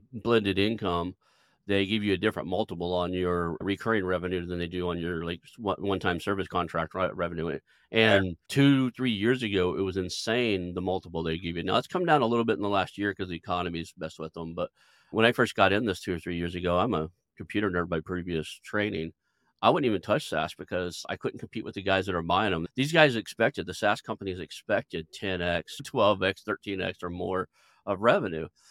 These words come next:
Speaker 1: Some of 'em were like, I've had phone calls from people where they thought they were getting thirty X.
Speaker 2: It might be appropriate to talk about the Rule of forty. Does that come up often in your
Speaker 1: No,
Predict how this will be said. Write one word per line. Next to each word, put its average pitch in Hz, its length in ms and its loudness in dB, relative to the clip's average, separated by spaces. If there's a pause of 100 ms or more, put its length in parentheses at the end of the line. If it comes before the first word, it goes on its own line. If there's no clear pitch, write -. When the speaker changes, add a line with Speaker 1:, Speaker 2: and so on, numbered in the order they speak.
(160)
Speaker 1:
Some 135 200 -2
of 117 120 2
'em 98 140 0
were 92 100 2
like, 98 180 0
I've 120 140 2
had 117 200 -2
phone 107 280 -2
calls 104 220 -2
from 101 80 -14
people 110 180 -6
where 101 80 -2
they 95 120 2
thought 104 180 0
they 104 80 -2
were 101 80 -2
getting - 180 -6
thirty 117 320 -2
X. - 300 -10 (260)
Speaker 2:
It 120 200 2
might 127 340 6
be 113 160 4
appropriate 101 800 6
to 82 120 -6
talk 101 380 6
about 92 320 4
the 82 100 -2
Rule 92 360 8
of 82 80 0 (200)
forty. 90 480 6 (140)
Does 78 200 -10
that 95 240 0
come 92 200 4
up 90 200 2
often 90 400 -2
in 80 160 -6
your 78 340 -10 (260)
Speaker 1:
No, 185 240 2